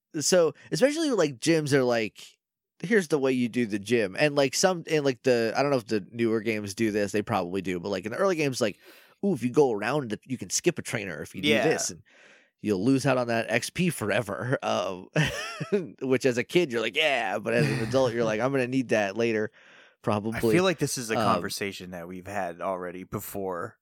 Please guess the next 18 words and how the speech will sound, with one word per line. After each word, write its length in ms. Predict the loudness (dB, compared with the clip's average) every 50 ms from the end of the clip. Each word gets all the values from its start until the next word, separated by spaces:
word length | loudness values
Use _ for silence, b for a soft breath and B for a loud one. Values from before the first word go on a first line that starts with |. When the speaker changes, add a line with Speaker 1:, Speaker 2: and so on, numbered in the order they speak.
| _ _ _ _ _ _ _ 0
Speaker 2:
But 100 | 0 2
what 240 | 4 4 4 4 4
if, 340 | 2 0 0 -4 -8 -4 0
like, 520 | 0 2 2 0 -2 -8 -16 -20 -20 -20 _ _ _ _ _ _ _ _ _ _ _ _ _ _ _ _ _ _ _ _ _ _ _ _ -20 -20 -8 -6
depending 400 | -4 0 2 2 2 4 2 2
on 140 | 2 0
the 60 | 0 -2
choices 480 | -2 2 4 4 4 4 2 -2 -4 -4
you 80 | -2 -2
make, 180 | -2 0 2
or 120 | 4 4 4
even, 360 | 4 4 2 0 0 -4 -2 0
we 120 | 0 2
could 140 | 2 2 2
even 320 | 2 2 2 2 0 -2 0
do 220 | 2 2 4 4
it, 120 | 2 2
like, 340 | 0 0 -2 -2 -4 -6 -12